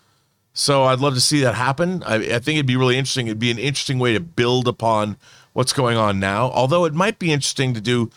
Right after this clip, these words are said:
something else first and then bring back the Court of Owls, 'cause Batman thought he squashed the corruption in Gotham, and then he finds out in the third movie just how deep and how long-standing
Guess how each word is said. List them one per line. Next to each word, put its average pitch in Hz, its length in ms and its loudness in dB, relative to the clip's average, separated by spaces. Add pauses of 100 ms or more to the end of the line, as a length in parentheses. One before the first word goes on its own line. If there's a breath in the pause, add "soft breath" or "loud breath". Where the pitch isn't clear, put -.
(240 loud breath)
something 135 320 0
else 120 180 0
first 139 320 0
and 120 80 -8
then 117 140 -2
bring 117 240 -2
back 131 300 -2
the - 60 -10
Court 123 220 0
of 101 100 0
Owls, 101 240 2
'cause 104 200 -4
Batman 127 400 -2
thought 113 200 0
he 98 80 -4
squashed - 680 -2 (380 loud breath)
the 123 80 -4
corruption 120 500 0
in 101 80 -6
Gotham, 113 400 -2
and 95 120 -4
then 107 100 -2
he 107 60 0
finds 104 380 -2
out 101 220 -2
in - 40 -16
the 90 60 -6
third 139 340 0
movie 95 360 -4 (360 soft breath)
just 127 220 0
how 117 140 0
deep 110 420 -2
and 95 140 -4
how 104 220 0
long-standing 104 1120 -2